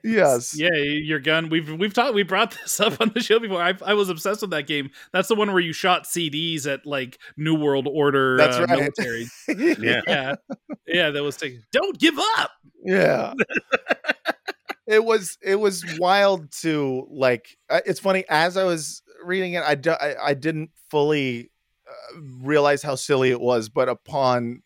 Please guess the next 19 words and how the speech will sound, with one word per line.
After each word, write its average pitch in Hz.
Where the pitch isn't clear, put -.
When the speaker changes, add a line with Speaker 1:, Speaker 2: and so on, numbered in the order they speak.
Speaker 1:
uh, 117
listening 135
to 120
you 120
talk 127
about 113
it, 131
yeah, 139
it 151
was 156
pretty 165
silly 127
where 107
they're 110
like, 113
"You're 175
on 190
this 165
train 165